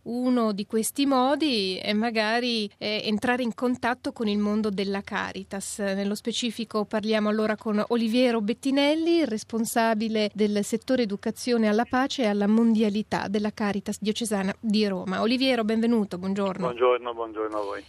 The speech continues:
Speaker 1: Allora, dicevamo, realtà lontane, ma in qualche modo di grande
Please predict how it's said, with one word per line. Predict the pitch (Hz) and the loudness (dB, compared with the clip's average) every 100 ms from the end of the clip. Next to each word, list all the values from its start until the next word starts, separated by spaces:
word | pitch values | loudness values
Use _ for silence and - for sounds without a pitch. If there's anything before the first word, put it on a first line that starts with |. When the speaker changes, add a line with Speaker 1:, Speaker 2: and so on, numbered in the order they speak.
| - - - | -20 -20 -6
Speaker 1:
Allora, | 254 254 233 226 | 0 0 0 -2
dicevamo, | 214 226 269 240 214 | -4 -6 -2 -2 -2
realtà | 220 226 226 262 262 | -2 -4 -4 -2 0
lontane, | 254 247 247 - 277 285 320 320 285 233 226 | 0 0 -2 -2 0 0 0 0 0 0 -2
ma | 233 247 | -2 -2
in | 247 | -2
qualche | 240 226 247 | -6 -4 -4
modo | 240 254 262 254 | -2 -2 -2 -2
di | 202 208 | -4 0
grande | 240 247 254 254 240 233 233 | 2 2 0 -2 -2 0 0